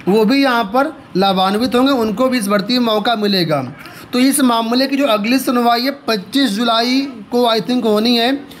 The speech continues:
पच्चीस जुलाई को कुछ ना कुछ यहाँ पर ज़रूर अपडेट मिलेगी। और मु-, मुझे लगता है कि इस मामले को लेकर के भी सीटेट के पक्ष में फैसला आने की पूरी पूरी उम्मीद है। बाकी आप लोगों को क्या लगता है, आपको इस हाई कोर्ट के आदेश से,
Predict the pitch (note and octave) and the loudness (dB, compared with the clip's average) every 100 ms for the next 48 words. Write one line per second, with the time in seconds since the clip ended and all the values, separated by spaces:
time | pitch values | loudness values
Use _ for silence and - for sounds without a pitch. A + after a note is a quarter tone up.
0 | - - G#3+ F3 C#4+ C4 B3+ C4+ C#4 C4 | -10 -4 -2 0 0 2 4 4 2 0
1 | B3+ B3+ C4 B3 B3+ A#3+ B3 G#3 A3 C4 | 0 0 2 2 2 0 0 2 2 2
2 | A#3+ G3+ A#3+ A#3 A3+ G#3 C#4 C#4+ - G3+ | 2 0 0 0 0 0 0 -2 -4 0
3 | A3 A#3+ A#3+ A3+ C4+ A3 F#3 B3+ B3+ C4 | 2 2 2 2 0 -2 -2 -2 0 -2
4 | B3+ B3+ A#3 B3 A3+ A3 A#3+ B3+ A#3 G#3+ | -8 -6 -2 0 0 0 0 0 0 0
5 | A3+ G3+ G#3+ C4 C#4 - - - - - | 0 0 0 2 0 -2 -16 -20 -20 -20
6 | - - - A3+ A3+ C#4 C#4 C#4 A#3 B3+ | -20 -18 -6 -2 0 2 0 -2 -2 0
7 | C4+ G#3 G3+ G3+ B3 A3+ A#3 B3 B3+ A#3+ | 0 0 0 2 0 0 0 0 0 0
8 | G#3+ A#3 A#3 G3+ F#3+ F3 D3 C3+ - - | 0 0 2 4 4 4 2 0 -4 -8
9 | D#3+ G#3 A#3+ B3 A3 A#3 C4 C4 B3 A#3+ | -2 -2 2 0 0 0 0 0 0 0
10 | A#3+ G3+ B3+ B3+ G#3+ G3+ B3 A#3 B3+ G3 | 0 -2 0 0 0 -4 -6 -2 0 2
11 | G3+ F#3+ A#3 G#3+ A3+ G3+ G#3+ A#3+ - | 2 0 -4 0 0 0 -2 -2 -2